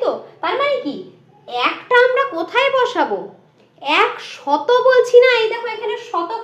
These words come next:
আছে, তাহলে এক শত, তাহলে শতকের ঘরে আমরা একটা বসাবো। আর কি? বত্রিশ আমরা লিখে দেবো। যেমনভাবে এই দুই অঙ্কের সংখ্যাটা আমরা কিভাবে শিখেছিলাম, দেখো একটা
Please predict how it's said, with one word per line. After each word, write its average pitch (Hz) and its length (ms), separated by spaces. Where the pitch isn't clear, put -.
আছে, 440 120
তাহলে 269 280
এক 453 100
শত, 233 300
তাহলে 214 200
শতকের 403 600
ঘরে 254 220
আমরা 269 240
একটা 214 260
বসাবো। 175 380
আর 240 220
কি? 523 120
বত্রিশ 508 440
আমরা 392 240
লিখে 466 240
দেবো। 480 160
যেমনভাবে 415 540
এই 427 80
দুই 349 140
অঙ্কের 427 340
সংখ্যাটা 403 440
আমরা 370 200
কিভাবে 370 320
শিখেছিলাম, 294 440
দেখো 466 160
একটা 359 220